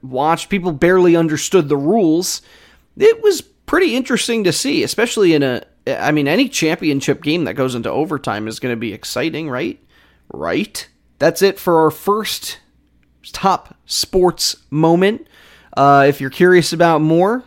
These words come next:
well, good news for you. Next week on Sports, Sports, Sports with Nick Drago, our podcast, I'll be talking about number twenty-four on our list of top sports moments.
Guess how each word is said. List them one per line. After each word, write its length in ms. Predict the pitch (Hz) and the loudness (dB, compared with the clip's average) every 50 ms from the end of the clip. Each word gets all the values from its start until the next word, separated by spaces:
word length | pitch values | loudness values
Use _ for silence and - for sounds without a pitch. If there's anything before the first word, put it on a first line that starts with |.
| _ _ _ | _ _ _
well, 200 | 127 131 139 156 | -2 0 0 0
good 220 | 143 151 165 165 | 0 -2 -2 -2
news 300 | 165 180 196 220 220 - | 0 0 0 0 -2 -4
for 220 | - - 139 139 151 | -4 -2 0 2 2
you. 120 | 165 151 | 2 4
Next 380 | 139 147 175 185 - - - 202 | 4 2 2 0 0 -2 -6 -4
week 360 | 185 180 202 220 240 - - | -2 0 0 0 0 0 0
on 220 | 165 151 147 139 | 0 2 2 0
Sports, 320 | 135 - - - 180 170 - | 0 -2 0 0 0 0 2
Sports, 240 | - 185 175 - - | 0 0 0 0 -2
Sports 280 | - 180 180 - - | -2 -2 -2 -2 -2
with 160 | 165 156 147 | -4 -4 -2
Nick 200 | 151 156 151 139 | -2 -4 -4 -4
Drago, 460 | 139 143 147 147 151 160 170 190 196 180 | -4 -2 0 0 2 0 0 -2 0 0
our 160 | 147 131 127 | 0 -2 -2
podcast, 760 | - 165 156 156 170 165 - - 180 170 175 202 220 - - - - - - - - - - | -2 0 0 0 0 -2 -2 -2 0 0 0 -2 -4 -6 -10 -14 -20 -20 -20 -20 -20 -6 0
I'll 140 | - 139 | 0 2
be 100 | 139 156 | 4 2
talking 280 | 147 - 160 160 160 165 | 2 4 2 2 4 2
about 280 | 165 170 165 160 - - | 2 4 2 2 2 2
number 340 | 170 160 151 160 - - _ _ | 2 2 2 0 -4 -6 _ _
twenty-four 800 | - - 196 185 180 - - - 180 165 151 139 107 - - _ _ _ _ _ _ _ _ _ _ _ _ _ _ _ _ _ _ _ _ _ _ _ _ - | 2 2 4 4 2 -2 0 0 2 2 4 2 0 -2 -8 _ _ _ _ _ _ _ _ _ _ _ _ _ _ _ _ _ _ _ _ _ _ _ _ 0
on 120 | 156 147 | 0 2
our 160 | 139 135 139 | 2 2 2
list 420 | 147 156 147 113 - - - - - _ _ _ - | 2 2 2 2 -2 -8 -10 -14 -18 _ _ _ -20
of 100 | - - | -8 -2
top 260 | - 156 123 - - | -2 -2 0 -2 -8
sports 380 | - - 151 143 135 - - | -8 -4 -4 -4 -4 -4 -2
moments. 500 | 139 135 139 131 120 110 90 - - - | 0 2 2 2 0 -2 -4 -6 -10 -10